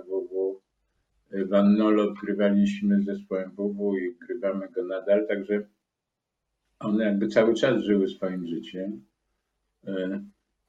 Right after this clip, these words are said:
no, teraz je troszkę, y, rozszerzyliśmy skalę, to już nie chcę wchodzić w takie rzeczy czysto fachowe, że, że ta płyta,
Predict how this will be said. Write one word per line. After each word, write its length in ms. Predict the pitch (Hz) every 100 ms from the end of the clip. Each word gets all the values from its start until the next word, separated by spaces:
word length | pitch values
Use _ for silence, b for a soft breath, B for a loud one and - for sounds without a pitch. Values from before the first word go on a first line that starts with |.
| _ _ _ _ -
no, 140 | 170
teraz 340 | - 180 175 175
je 100 | 170
troszkę, 400 | 170 160 - 165
y, 340 | 160 160 160
rozszerzyliśmy 800 | 160 143 - 143 139 147 139 131
skalę, 400 | - 143 127 120
to 60 | 117
już 160 | 107
nie 80 | 117
chcę 140 | 113
wchodzić 320 | 113 113 107 107
w 40 |
takie 240 | 107 110
rzeczy 400 | 104 104 - 104 101 _ _ _ _ _ _ _ _ _
czysto 280 | - 101 107
fachowe, 500 | 120 117 151 123 110
że, 140 | 107 101 -
że 200 | 101 -
ta 120 | 101
płyta, 440 | 107 107 104 98